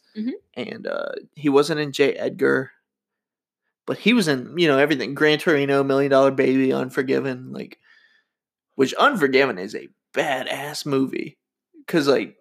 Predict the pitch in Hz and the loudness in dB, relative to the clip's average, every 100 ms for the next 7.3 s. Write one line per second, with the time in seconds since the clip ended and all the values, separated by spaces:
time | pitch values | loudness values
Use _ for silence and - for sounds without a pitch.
0 | _ _ - 160 143 165 214 202 185 143 | _ _ -4 2 2 4 4 4 4 2
1 | 135 101 117 143 - 127 139 139 135 135 | 2 2 2 2 0 -2 0 2 2 2
2 | 135 113 - - - _ _ - - _ | 0 -4 -4 -6 -10 _ _ -20 -20 _
3 | _ _ _ _ - 135 139 170 170 147 | _ _ _ _ -12 -2 0 2 0 2
4 | 135 - 139 156 143 147 127 - 123 - | 2 6 6 6 4 0 2 0 -2 -2
5 | 151 - - 165 127 135 131 131 139 143 | -2 0 -2 -2 -4 -6 -6 -6 -4 -2
6 | 139 135 131 135 139 147 135 - 135 135 | 0 0 0 -2 0 -4 -4 -2 -2 -2
7 | 139 135 | -6 -6